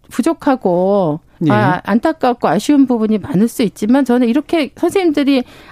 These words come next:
Speaker 1: 아무 준비도 안 돼 있는 상태에서 전국 온라인 수업이 어쨌든 전면화되는 거가 선생님들이 없었으면 어쨌든 이, 예, 그 불가능했던 거고, 그걸 뛸-,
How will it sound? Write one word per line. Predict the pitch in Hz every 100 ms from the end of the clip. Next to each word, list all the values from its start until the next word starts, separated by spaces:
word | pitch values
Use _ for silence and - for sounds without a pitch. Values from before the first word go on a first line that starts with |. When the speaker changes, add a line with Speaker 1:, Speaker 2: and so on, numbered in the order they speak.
| -
Speaker 1:
아무 | - 403 427
준비도 | 311 294 311 214
안 | 175 220
돼 | 311
있는 | 302 285
상태에서 | 302 302 - 247 240
전국 | 247 208 233 269 311
온라인 | 214 240 302 349 320
수업이 | 285 262
어쨌든 | 214 165 233 - 220
전면화되는 | 160 202 254 294 277 220 208 202
거가 | 196 175 254 277
선생님들이 | 254 403 440 392 277
없었으면 | 160 277 277 240 180
어쨌든 | 165 185 247 170
이, | 208 240 - - - - - -
예, | 233 233 214
그 | 233
불가능했던 | - 277 403 403 349 - 233 208
거고, | 180 262 269
그걸 | 226 262 339 294 226 - - - 214 -
뛸-, | 381